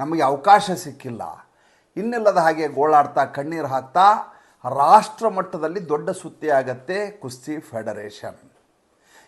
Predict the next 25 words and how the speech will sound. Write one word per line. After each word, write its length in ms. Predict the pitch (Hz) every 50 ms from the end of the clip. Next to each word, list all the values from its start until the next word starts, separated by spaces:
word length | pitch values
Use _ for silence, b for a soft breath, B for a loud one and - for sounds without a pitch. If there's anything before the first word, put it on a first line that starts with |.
| b
ಯಾವಾಗ 400 | - - 156 196 233 262 277 - 277 269 254 240 220 180 - - _ _ _ _ _ _ _ _ _ -
ಇವರು 260 | - 180 202 214 214 208
ಈ 140 | 202 202
ರೀತಿ 220 | 202 214 214 214 233
ಪತ್ರಿಕಾಗೋಷ್ಠಿ 800 | 226 - 190 180 - 208 208 - 214 208 180 208 185 - - 208
ಮಾಡ್ತಾರೋ, 340 | 185 180 180 - - 190 185
ತಕ್ಷಣ 480 | - - 240 233 - - - 294 277 277 254
ಓಡಿ 180 | 240 240 240 233
ಬಂದವ್ರು 340 | 202 226 226 220 208 202 196
ಯಾರು 160 | 185 185 190
ಹೇಳ್ರಿ? 280 | 190 190 175 180 180 175 _ _ _ _ _ _ _ _ b b b b b b b
ತಕ್ಷಣ 360 | - 214 214 - - 285 285 277
ಬಂದವರು 440 | 240 247 233 226 220 214 214 240
ಪ್ರಿಯಾಂಕಾ 500 | 233 - - 208 214 220 233 220 - 226
ವಾಡ್ರಾ. 540 | 185 156 156 147 139 120 - - - - - b b b b b -
ಬಂದವರೇ 440 | 156 202 240 254 285 277 277 269 262
ಸಾಕ್ಷಿ 380 | 269 233 214 214 - - 277
ಮಲಿಕ್ 360 | 254 233 233 226 220 214 -
ಪಕ್ಕದಲ್ಲಿ 340 | - 208 - 220 202 208 202
ಕೂತ್ಕೊಂಡು 380 | - - 185 - - 247 240 240
ಇವ್ರು 140 | 196 156 -
ಕಣ್ಣೀರು 380 | - 170 180 190 214 214 208
ಒರೆಸ್ಲಿಕ್ಕೆ 440 | 185 156 151 143 - - 185 - -
ಶುರು 120 | 180 151
ಮಾಡ್ತಾರೆ. 480 | 131 107 107 110 _ - - - _ _